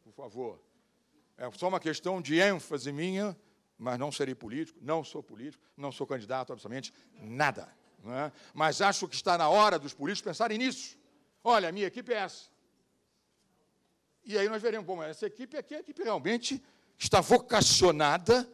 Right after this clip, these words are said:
para resolver diretamente as grandes questões do homem e da mulher brasileiros, que é saúde, que é educação, que é alimento. É isso. Como diz o Papa Francisco,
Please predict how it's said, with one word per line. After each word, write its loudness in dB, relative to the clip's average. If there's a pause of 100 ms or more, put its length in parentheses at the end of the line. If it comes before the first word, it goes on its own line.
(760)
para 4
resolver 4
diretamente 4 (880)
as -2
grandes 4
questões -2
do -8
homem -2
e -4
da 0
mulher -2
brasileiros, -4 (600)
que 4
é 6
saúde, -2 (680)
que 2
é 4
educação, -2 (760)
que 2
é 8
alimento. 2 (540)
É -2
isso. -2 (880)
Como -6
diz -2
o -4
Papa 2
Francisco, -2